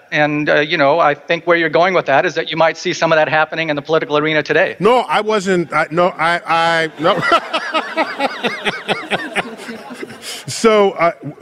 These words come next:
Speaker 2: who ha-, who was more sensitive to this threat of violence? That from what you
Speaker 1: Conservatives are. Yeah, uh,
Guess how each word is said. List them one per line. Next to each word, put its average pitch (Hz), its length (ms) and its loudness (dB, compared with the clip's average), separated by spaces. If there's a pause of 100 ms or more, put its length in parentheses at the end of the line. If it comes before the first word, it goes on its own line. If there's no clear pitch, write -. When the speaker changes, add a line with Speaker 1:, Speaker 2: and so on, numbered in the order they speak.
Speaker 2:
who 247 220 4
ha-, 240 200 0
who 226 180 2
was 220 160 4
more 190 180 4
sensitive 131 640 0 (400)
to 139 280 2
this 123 340 0
threat 135 280 2
of 113 80 0
violence? 117 500 -4 (320)
That 113 180 2
from - 100 -4
what 131 60 2
you 123 120 4
Speaker 1:
Conservatives 127 200 -6
are. 113 160 -4 (360)
Yeah, 151 160 2 (160)
uh, 139 280 0